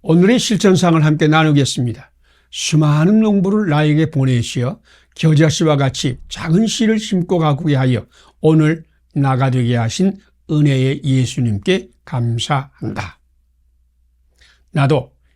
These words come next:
겨자씨 속에 있는 엄청난 미래를 보는 영의 눈을 연다.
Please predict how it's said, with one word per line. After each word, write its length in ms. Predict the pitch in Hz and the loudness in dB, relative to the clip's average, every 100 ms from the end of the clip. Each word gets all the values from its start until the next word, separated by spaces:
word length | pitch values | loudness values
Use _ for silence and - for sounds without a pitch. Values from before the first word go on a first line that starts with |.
| _ - | _ -2
겨자씨 460 | 165 165 165 - | 2 4 4 2
속에 360 | 156 175 156 156 | 0 2 4 4
있는 200 | 160 - | 2 0
엄청난 760 | 151 160 175 - 196 196 196 196 _ - | -2 0 0 -2 -2 0 0 -2 _ -4
미래를 480 | 147 160 156 156 151 | 2 4 4 2 0
보는 340 | 156 151 - _ _ 143 | 2 2 -2 _ _ 0
영의 340 | 143 139 139 | 2 2 2
눈을 420 | 139 123 180 - _ - | 0 2 0 -2 _ -6
연다. 520 | 127 123 120 110 95 | -2 -2 -2 -6 -14